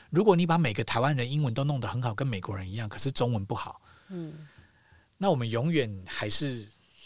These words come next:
Speaker 2: 嗯。
Speaker 1: 比不过原来就是英语当母语的这些人啊。
Speaker 2: 嗯，嗯。
Speaker 1: 反而是
Speaker 2: 其实新加坡有一点这样子哈。
Speaker 1: 对，
Speaker 2: 新加坡、
Speaker 1: 新加坡开始有一点，
Speaker 2: 香港其实有一点这个味道。
Speaker 1: 对。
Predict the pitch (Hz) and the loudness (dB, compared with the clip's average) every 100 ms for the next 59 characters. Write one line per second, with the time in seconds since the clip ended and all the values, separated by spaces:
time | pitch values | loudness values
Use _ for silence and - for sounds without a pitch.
0 | - - _ _ - 208 185 92 - 107 | -20 -20 _ _ -14 -10 -8 -8 -8 -2
1 | 147 117 101 110 107 107 110 117 120 107 | 0 0 -2 -4 -4 -2 -2 -2 -6 -6
2 | 110 110 95 101 85 - - 104 90 80 | -4 -4 -4 -6 -6 -2 0 -2 -6 -12
3 | 139 208 185 185 170 170 - - _ _ | -14 -12 -10 -10 -12 -14 -20 -20 _ _
4 | _ _ - - 156 170 254 233 226 247 | _ _ -4 2 4 4 2 -2 -2 -2
5 | 202 143 165 143 131 143 - - 139 113 | -2 -6 -10 -12 -12 -12 -14 -2 0 2
6 | 101 139 143 214 214 139 208 214 190 156 | 2 4 6 6 6 6 6 4 0 0
7 | 165 185 165 190 170 160 175 156 151 151 | -6 -6 -2 0 0 -2 -4 -6 -8 -10
8 | 151 160 156 170 | -10 -10 -12 -16